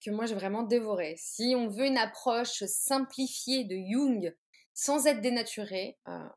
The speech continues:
c'est très juste. Et Jung, c'était un psychologue et qui se servait également, euh, du tarot. Et, euh, c'est lui d'ailleurs qui a créé le mot archétype. L'arché-, les archétypes viennent de Jung.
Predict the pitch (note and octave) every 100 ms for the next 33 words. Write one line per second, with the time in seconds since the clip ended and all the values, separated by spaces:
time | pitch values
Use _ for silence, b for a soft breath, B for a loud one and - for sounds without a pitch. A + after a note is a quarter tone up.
0 | - - G3+ A3 G3+ - - - b b
1 | _ - F#3+ F#3+ B3+ D4+ D#4 D#4 - G3+
2 | G3+ A#3+ B3 A#3+ - F#3 F3+ - - F3
3 | - F#3+ A#3+ D4+ D4 E4+ b b b _
4 | A#3 - E4 F4 B3 A3 G3+ G#3+ F#3+ F3+
5 | G3 G#3+ F#3 D#3+ F3+ G#3 A3+ F#3 F#3+ D4+
6 | _ _ _ _ - G3+ F#3+ E3+ E3 D#3
7 | D#3+ E3 G3+ B3 D4+ G3+ B3+ - F3 -
8 | A#3 F#3+ F#3+ B3 B3 - C4+ - A#3 -
9 | D#3+ E3+ - - - F3+ A#3 D4 A#3 -
10 | F#3 - C4+ - E3+ D3+ G3+ A#3 G#3+ F3
11 | D3+ D3+